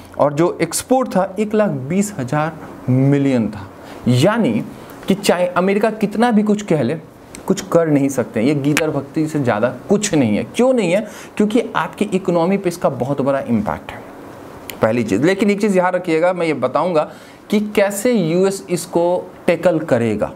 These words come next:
मेरा ये मानना है कि यूएस उसी तरह से टैकल करेगा, वो मैं लास्ट में बताऊंगा। अब बात करते हैं कि ट्रेजरी बिल की अगर हम बात करें,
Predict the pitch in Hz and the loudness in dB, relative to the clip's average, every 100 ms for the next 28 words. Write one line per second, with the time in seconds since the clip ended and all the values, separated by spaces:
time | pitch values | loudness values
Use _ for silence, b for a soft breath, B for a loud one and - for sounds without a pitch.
0 | 117 135 175 175 165 156 127 143 170 180 | 0 2 4 2 2 0 0 -2 -4 -4
1 | 185 151 185 185 180 196 202 143 143 143 | -4 2 2 0 -2 0 0 0 0 -2
2 | 117 120 160 214 220 147 113 107 117 98 | 0 0 2 2 2 2 0 -2 -2 -2
3 | - 78 82 - - B B B B B | -2 -4 -4 -6 -10 B B B B B
4 | - 240 214 202 208 208 185 208 220 214 | 0 2 2 0 2 2 2 2 0 0
5 | 214 - 135 147 202 190 214 240 160 160 | -2 0 -2 0 2 2 4 2 4 2
6 | 196 202 196 196 135 135 156 - 101 90 | 2 2 2 2 2 0 0 0 0 -2